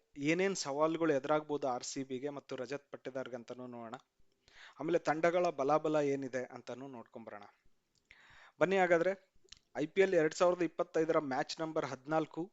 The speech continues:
ಆರ್ ಸಿ ಬಿ ವರ್ಸಸ್ ಗುಜರಾತ್ ಟೈಟನ್ಸ್, ದಿನಾಂಕ ಎರಡು ಏಪ್ರಿಲ್ ಎರಡ್ ಸಾವಿರದ ಇಪ್ಪತ್ತೈದು, ಸ್ಥಳ ಎಂ ಚಿನ್ನಸ್ವಾಮಿ ಸ್ಟೇಡಿಯಂ, ಬೆಂಗಳೂರು. So ಇಲ್ಲಿವರೆಗೂ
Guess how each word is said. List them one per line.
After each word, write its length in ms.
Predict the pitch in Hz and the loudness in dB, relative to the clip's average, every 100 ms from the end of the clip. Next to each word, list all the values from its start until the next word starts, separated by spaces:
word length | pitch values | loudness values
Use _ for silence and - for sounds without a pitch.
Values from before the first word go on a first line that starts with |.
| _ - | _ -6
ಆರ್ 200 | 120 139 | -4 -4
ಸಿ 200 | - 165 | -4 -4
ಬಿ 160 | 165 175 | -4 -4
ವರ್ಸಸ್ 580 | 147 135 160 147 - | -4 -4 -4 -6 -8
ಗುಜರಾತ್ 440 | 139 127 135 151 - | -10 -6 -2 -2 0
ಟೈಟನ್ಸ್, 560 | 135 143 170 - - _ _ _ - _ _ | -4 -4 -12 -14 -18 _ _ _ -20 _ _
ದಿನಾಂಕ 320 | 143 165 160 165 151 - | -2 -2 2 2 0 -2
ಎರಡು 440 | 135 151 151 156 151 | -4 -4 -4 -4 -4
ಏಪ್ರಿಲ್ 400 | 143 - 151 156 | -6 -4 -4 -4
ಎರಡ್ 200 | 131 135 | -8 -4
ಸಾವಿರದ 280 | 151 147 143 | -4 -4 -6
ಇಪ್ಪತ್ತೈದು, 640 | - 143 - 135 147 175 - | -8 -8 -6 -6 -8 -12 -20
ಸ್ಥಳ 280 | - 147 147 | -6 -2 0
ಎಂ 320 | 160 139 147 | 0 -2 -6
ಚಿನ್ನಸ್ವಾಮಿ 560 | 143 139 135 143 139 | -10 -8 -8 -8 -8
ಸ್ಟೇಡಿಯಂ, 440 | 131 131 123 139 170 _ | -8 -10 -10 -12 -14 _
ಬೆಂಗಳೂರು. 500 | 113 113 113 101 _ _ _ _ _ _ _ _ _ _ _ _ _ _ _ _ _ _ _ _ - _ _ - - - | -12 -12 -14 -16 _ _ _ _ _ _ _ _ _ _ _ _ _ _ _ _ _ _ _ _ -20 _ _ -20 -16 2
So 100 | 180 | 4
ಇಲ್ಲಿವರೆಗೂ 720 | 165 190 190 185 196 180 147 | 8 8 8 6 4 4 0